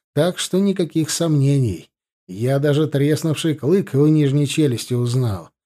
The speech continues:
Это что же он такое кусал, что зуб размером с мою ногу пострадал?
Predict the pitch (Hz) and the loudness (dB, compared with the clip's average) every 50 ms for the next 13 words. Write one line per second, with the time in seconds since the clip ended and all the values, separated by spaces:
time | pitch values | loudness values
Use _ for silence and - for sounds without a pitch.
0 | _ _ _ _ _ 92 90 - - 92 - - - - 147 170 175 160 175 165 | _ _ _ _ _ -20 -18 -18 -14 -12 -10 -10 -8 -6 -4 -4 -2 -2 -2 -2
1 | 147 - 147 131 - - 160 165 151 - - 131 123 - - 151 170 170 156 - | -2 -2 -4 -4 -2 -2 0 0 0 0 -2 -4 -4 -4 -2 -2 -2 -2 -2 -4
2 | - - 156 156 139 117 117 151 202 208 175 - 165 160 156 143 135 160 175 175 | -4 -2 -2 -2 0 0 0 0 2 0 0 0 0 0 0 2 2 2 2 2
3 | 160 160 143 - - 139 147 147 143 135 135 139 165 185 190 175 170 147 - 156 | 2 0 -2 -2 -2 -2 -2 0 0 0 0 2 2 0 0 -2 -2 -4 -4 -4
4 | 139 - - 143 143 139 127 131 160 175 170 147 101 - | -4 -4 -4 -2 -2 -2 -2 -2 -2 -2 -2 -4 -4 -8